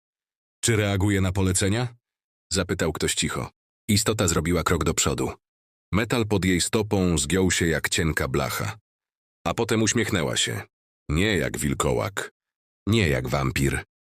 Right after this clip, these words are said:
Jak ktoś, kto właśnie zrozumiał, że nie został stworzony po to, by słuchać. I w tej samej chwili stało się jasne, że wojna krwi naprawdę się skończyła. Bo narodziła się trzecia strona i nie była po niczyjej stronie.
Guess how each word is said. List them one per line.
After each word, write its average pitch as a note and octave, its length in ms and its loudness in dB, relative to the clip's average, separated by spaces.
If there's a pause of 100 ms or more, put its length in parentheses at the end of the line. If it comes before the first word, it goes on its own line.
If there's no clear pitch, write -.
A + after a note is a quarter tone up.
(400)
Jak G#2+ 340 0
ktoś, B2 380 0
kto A2 200 0
właśnie A2 440 2
zrozumiał, G2 600 2
że F#2+ 160 2
nie F#2+ 120 2
został G#2 360 0
stworzony F#2 520 0
po A2 200 0
to, F#2+ 160 0
by D#2 140 -2
słuchać. - 760 -2 (520)
I E2+ 80 2
w - 60 0
tej G2+ 120 4
samej A2+ 280 2
chwili B2 280 2
stało A#2+ 280 2
się A#2+ 160 2
jasne, A#2 400 2
że G2+ 140 2
wojna G#2 520 0
krwi F2+ 560 0 (380)
naprawdę E2+ 640 0
się D#2 140 -2
skończyła. D2 640 -2 (800)
Bo E2+ 80 2
narodziła E2+ 400 0
się - 120 -2
trzecia A2+ 320 0
strona F#2 420 -2 (420)
i A2 100 4
nie A2+ 120 4
była G2+ 240 2
po F2+ 140 0
niczyjej E2+ 440 2
stronie. B1 460 -4